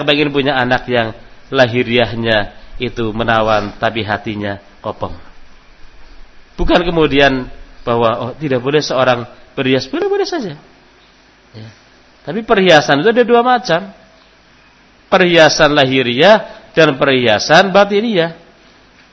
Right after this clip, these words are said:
Di antara yang Nabi mohonkan pada Allah Subhanahu wa taala, Nabi mengatakan, "Allahumma zayyinna bi zinatil iman." Ya Allah,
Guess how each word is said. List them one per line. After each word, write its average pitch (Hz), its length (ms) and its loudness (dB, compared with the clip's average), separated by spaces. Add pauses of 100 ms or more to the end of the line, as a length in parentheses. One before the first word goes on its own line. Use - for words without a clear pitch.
Di 254 100 -4
antara 220 300 4
yang 185 80 4
Nabi 160 480 2 (100)
mohonkan 151 640 0
pada 135 240 0
Allah 139 160 0
Subhanahu 127 240 -6
wa 123 80 -2
taala, 123 300 0 (680)
Nabi 135 240 -2
mengatakan, 127 720 0 (400)
"Allahumma 113 960 -2 (480)
zayyinna 107 960 0 (400)
bi 113 140 -6
zinatil 104 560 -6 (100)
iman." 113 460 2 (640)
Ya 107 160 -6
Allah, 151 480 2